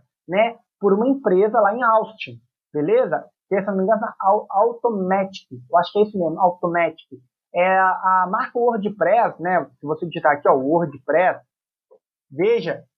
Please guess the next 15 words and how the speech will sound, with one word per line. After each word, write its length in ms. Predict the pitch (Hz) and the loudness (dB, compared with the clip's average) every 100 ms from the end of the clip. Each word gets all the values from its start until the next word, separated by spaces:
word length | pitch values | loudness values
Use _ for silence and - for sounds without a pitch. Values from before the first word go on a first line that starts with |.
| _ | _
que 160 | 185 175 | -2 0
ela 360 | 180 208 214 214 | 2 2 0 0
é 120 | 202 | -2
uma 200 | 208 220 | 0 0
marca 360 | 190 196 202 196 | 2 0 -2 -2
registrada, 1080 | 190 185 233 - - 196 202 190 135 131 - | -2 -2 -4 -8 -4 0 2 2 -2 -8 -10
né? 320 | 156 196 208 214 _ _ _ _ _ _ _ _ _ _ _ _ _ | -4 -2 -2 -8 _ _ _ _ _ _ _ _ _ _ _ _ _
WordPress 580 | 160 196 196 - 190 202 | 0 0 0 0 0 2
Foundation. 640 | 214 214 175 180 165 127 123 - _ _ _ _ | 2 2 2 2 2 -4 -14 -20 _ _ _ _
Então, 600 | 226 220 233 294 285 175 | -6 -2 0 2 2 0
nós 260 | 196 254 240 | 0 0 0
utilizamos 800 | 262 269 294 202 226 190 175 185 | -2 0 0 0 0 0 -4 -8
Escola 400 | - 254 285 277 | -2 0 2 2
Ninja 280 | 220 202 214 | 0 0 2
WordPress, 680 | 226 226 294 233 220 202 | 0 -2 -4 0 0 0